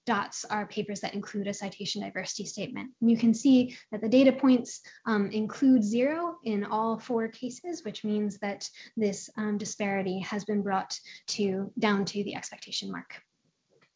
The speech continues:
which I think is, um, a, a mark of progress. But of course, it's always more than the numbers. So I want to think more carefully, more deeply about where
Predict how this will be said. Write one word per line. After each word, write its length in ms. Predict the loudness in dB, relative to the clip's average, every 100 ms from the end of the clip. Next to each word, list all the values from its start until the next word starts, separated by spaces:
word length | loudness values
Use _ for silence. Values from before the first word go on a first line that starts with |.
| _ _ 0
which 160 | 2
I 60 | 2
think 180 | 0 0
is, 240 | -2 -4 -14 -20 -12 -2
um, 380 | 2 2 0 -4 -2
a, 300 | 0 0 -4 0
a 80 | 6
mark 220 | 6 6
of 80 | -2
progress. 540 | -6 -8 -10 -12 -14 -16 _ -20 -10 2
But 120 | 4
of 100 | 4
course, 320 | 4 4 2 -10 -12 -6
it's 160 | -4 -2
always 560 | 0 2 2 2 0 -2
more 600 | 0 0 0 -2 -6 -8 -6
than 160 | -4
the 60 | -2
numbers. 640 | -4 -4 -8 -10 -8 -8 -10 _ _ -20 -20
So 160 | -2 2
I 80 | 6
want 180 | 8 8
to 60 |
think 420 | 6 4 2 -2 -14
more 420 | 2 6 8 6
carefully, 600 | 2 -4 -8 -8 -10 -6
more 260 | -2 0 2
deeply 380 | 2 0 0 -2
about 300 | 0 -2 0
where 520 | 2 4 4 0 -4